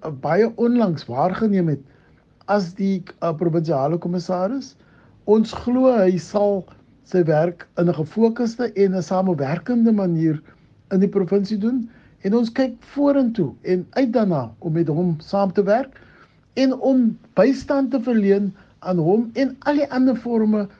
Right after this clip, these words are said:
soos die Kaapstad se leap beamptes wat hier aangestel is,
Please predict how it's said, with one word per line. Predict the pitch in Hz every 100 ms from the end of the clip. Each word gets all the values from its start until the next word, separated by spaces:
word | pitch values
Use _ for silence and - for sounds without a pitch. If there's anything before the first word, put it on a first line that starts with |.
| _
soos | - 254 254 214
die | 220
Kaapstad | 226 226 220 220 - 208 208
se | - 190 185 -
leap | 160 151 233 233 - - -
beamptes | 185 226 226 240 190
wat | 185 175
hier | 165 208 226
aangestel | 220 220 220 233 233
is, | 269